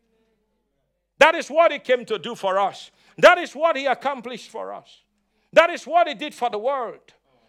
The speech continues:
He died a miserable death. The cross was not a place of victory. The cross was a place of defeat.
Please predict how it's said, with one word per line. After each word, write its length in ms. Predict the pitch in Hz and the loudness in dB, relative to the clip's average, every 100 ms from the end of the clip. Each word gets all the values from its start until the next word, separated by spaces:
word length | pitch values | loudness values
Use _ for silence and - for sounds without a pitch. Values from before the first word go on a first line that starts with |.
| _ | _
He 120 | 277 | -8
died 480 | 302 196 294 339 339 | -6 0 2 2 0
a 80 | 277 | -4
miserable 480 | 254 349 262 262 240 | -4 -6 -2 -4 -4
death. 260 | 240 247 - - | -2 -2 -4 0
The 120 | 277 | 0
cross 400 | 269 - 359 330 | 0 2 2 2
was 180 | 269 262 | -2 -4
not 140 | 240 285 | -2 -2
a 80 | |
place 280 | 262 294 302 | 0 0 0
of 140 | 254 170 | -2 -6
victory. 400 | 294 - 214 160 - | -10 -10 -12 -12 -2
The 120 | 269 277 - | 0 0 -2
cross 280 | 339 359 - | 2 2 2
was 160 | 262 | -4
a 80 | 247 | -4
place 340 | 247 320 330 | 2 2 2
of 140 | 294 190 | -2 -2
defeat. 580 | - - 349 - _ | -2 0 -4 -6 _